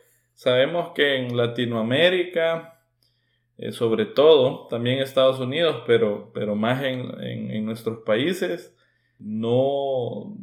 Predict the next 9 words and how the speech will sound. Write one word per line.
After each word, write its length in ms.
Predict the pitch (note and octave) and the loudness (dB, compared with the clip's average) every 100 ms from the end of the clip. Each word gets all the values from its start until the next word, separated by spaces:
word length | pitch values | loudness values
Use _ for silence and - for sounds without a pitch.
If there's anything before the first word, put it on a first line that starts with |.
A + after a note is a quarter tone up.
| - | -10
no 340 | A#2+ A#2 B2 | -4 -2 0
te 120 | C#3 | 2
valoran 540 | C3+ B2 B2 C3+ C3 B2+ | 4 6 8 8 8 4
tu 160 | A#2 | -6
trabajo, 1000 | - G#2+ G#2+ B2 C#3+ C#3+ C3+ B2+ - - - | 0 2 4 6 4 2 -2 -2 -4 -10 -10
eh, 280 | G#2+ A2 - | -8 -10 -12
co-, 220 | - - - | -16 -18 -20
como 320 | - A#2 A2+ A2+ | -6 -2 -2 -2
profesional 1080 | A2+ A2+ G#2+ - G#2+ A#2 E3+ G#3 B3+ - | -4 -2 -4 -4 -2 2 2 2 -2 -8